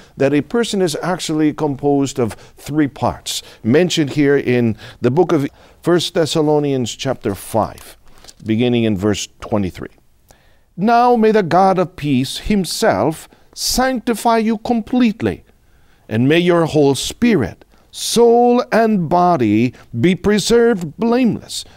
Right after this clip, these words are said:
at the coming of our Lord Jesus Christ." A person, therefore, is composed of three parts, a body,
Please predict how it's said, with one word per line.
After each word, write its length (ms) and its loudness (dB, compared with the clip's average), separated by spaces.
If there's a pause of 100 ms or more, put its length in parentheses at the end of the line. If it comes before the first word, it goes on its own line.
(100)
at 140 -2
the 100 2
coming 460 -2
of 100 0
our 220 4
Lord 480 2 (260)
Jesus 400 -4
Christ." 440 -8 (680)
A 100 4
person, 500 -2
therefore, 400 2
is 160 0
composed 600 0
of 140 -2 (220)
three 240 -2
parts, 560 -6 (280)
a 80 -16
body, 640 -2